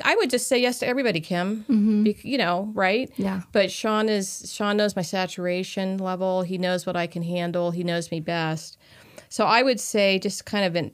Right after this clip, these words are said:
Speaker 1: to answer that question, Scripture really doesn't prohibit women to work outside the home per se, 'cause we could look at the Proverbs thirty-one
Speaker 2: Mm-hmm.
Speaker 1: woman. Even she was trusted by
Speaker 2: Mm-hmm.
Speaker 1: her husband to buy a field, and she even used those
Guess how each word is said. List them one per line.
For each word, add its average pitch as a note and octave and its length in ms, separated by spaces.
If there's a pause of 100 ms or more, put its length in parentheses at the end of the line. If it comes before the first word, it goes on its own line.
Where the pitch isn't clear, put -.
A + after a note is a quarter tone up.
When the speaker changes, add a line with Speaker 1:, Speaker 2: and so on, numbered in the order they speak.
Speaker 1:
to - 140
answer G3+ 280
that D3+ 120
question, F#3+ 340
Scripture G#3 520
really G#3 280
doesn't F#3 360
prohibit F3+ 560
women F3+ 380
to F3 140
work F#3 240
outside E3+ 420
the E3 80
home F3 280
per D3+ 220
se, F#3 840 (440)
'cause - 160
we G3+ 80
could D#4+ 220
look E4 140
at E3+ 40
the F#3 60
Proverbs F#3 520
thirty-one E3 640
Speaker 2:
Mm-hmm. G3+ 60
Speaker 1:
woman. G#3+ 460 (380)
Even G3+ 260
she - 220
was G#3 260
trusted G3+ 880 (100)
by F#3 200
Speaker 2:
Mm-hmm. - 100
Speaker 1:
her F#3 100
husband F#3 680
to F3+ 60
buy F3 220
a E3+ 120
field, F3+ 600
and E3 100
she - 140
even F3 220
used G3 440
those D#3 180